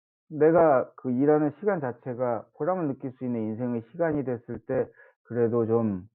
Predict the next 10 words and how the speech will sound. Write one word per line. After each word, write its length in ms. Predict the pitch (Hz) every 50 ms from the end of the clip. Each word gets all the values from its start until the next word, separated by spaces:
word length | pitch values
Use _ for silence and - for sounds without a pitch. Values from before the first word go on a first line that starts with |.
| _ _ _ _ _ _ _ _ _ _ _ _
어, 520 | - - - - - - 69 - 60 -
그런 420 | - - 117 117 113 110 104 98 95
뭐라고 300 | 95 95 - 101 101 98
해야 80 | 95
될까요? 480 | 95 95 92 - 101 95 95 95 98 101 _ _ _ _ _ _ _ _ _ _ _ _ _ _ _ _ - _ _ _ _ _ _ _ _ _ -
그 80 | 110 110
인생에 600 | 110 113 117 110 110 113 110 110 110 110 107 101
대해서 440 | 104 104 101 101 95 101 107 107 104
좀 360 | 107 101 98 101 95 92 92 -
살-, 280 | - 123 127 127 110